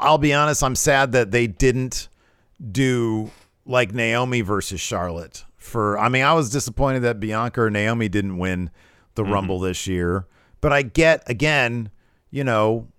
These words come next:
Speaker 1: Ronda's a big name, and that's what W W E is going hard on right now is, hey, what's the biggest names we can get? What's the biggest matches we can make? And Ronda versus Charlotte,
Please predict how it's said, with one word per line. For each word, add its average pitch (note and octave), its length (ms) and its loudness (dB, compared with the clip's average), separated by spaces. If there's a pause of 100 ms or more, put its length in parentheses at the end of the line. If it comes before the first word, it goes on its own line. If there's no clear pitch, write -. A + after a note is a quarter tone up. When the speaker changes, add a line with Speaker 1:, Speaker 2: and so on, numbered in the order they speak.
(540)
Speaker 1:
Ronda's B2 480 2
a C#3+ 60 4
big C3+ 220 2
name, E3+ 200 2
and A#2 80 -4
that's A#2+ 200 0
what D3+ 120 0
W C3+ 200 2
W C3 160 2
E C3 40 2
is A2 80 -4
going C3 240 2
hard D3 280 6
on A2 160 2
right G2 220 0
now F2 420 -2 (380)
is, A#2 480 0
hey, C3+ 160 2
what's A2 260 -2
the D3 100 -2
biggest A2+ 540 0
names G#2 300 -4
we A2+ 80 -2
can G2+ 60 -6
get? B2+ 120 0
What's G2+ 180 -2
the B2+ 100 0
biggest G2+ 520 -2
matches G2 460 -4
we F#2 140 -4
can F#2 180 -6
make? A#2 480 0 (460)
And A2 240 -6
Ronda B2 340 0
versus A2 420 -2
Charlotte, A#2+ 540 2